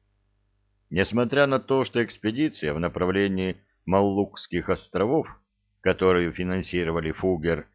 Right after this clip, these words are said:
и Вельсер, кончилась неудачей, и Вельсер, не пережив катастрофы, умер –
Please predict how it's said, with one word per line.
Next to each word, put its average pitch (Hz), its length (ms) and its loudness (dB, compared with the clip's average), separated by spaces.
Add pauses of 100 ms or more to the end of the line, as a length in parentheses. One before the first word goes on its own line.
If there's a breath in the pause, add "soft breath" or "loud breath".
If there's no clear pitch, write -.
(220)
и 82 280 -2
Вельсер, 113 680 -2
кончилась 82 640 -2
неудачей, 78 920 -2 (640)
и 107 120 4
Вельсер, 104 720 2
не 92 120 -2
пережив 90 560 -2
катастрофы, 85 880 -4
умер – 78 460 -4